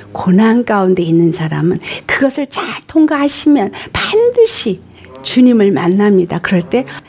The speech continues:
"저분을 보면 그럴 수 있겠지?" 하고 따라오는 사람도 있겠죠. 사도 바울이 데살로니가 전서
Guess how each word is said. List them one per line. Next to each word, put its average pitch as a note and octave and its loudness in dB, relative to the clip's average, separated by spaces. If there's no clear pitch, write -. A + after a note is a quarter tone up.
"저분을 C#4 2
보면 A#3+ 2
그럴 C#4+ 0
수 C#4+ -6
있겠지?" C4 0
하고 C#4+ -2
따라오는 C4+ 0
사람도 F#3+ 0
있겠죠. F#3+ -4
사도 C4 0
바울이 E3+ 0
데살로니가 E3 0
전서 D#3 -4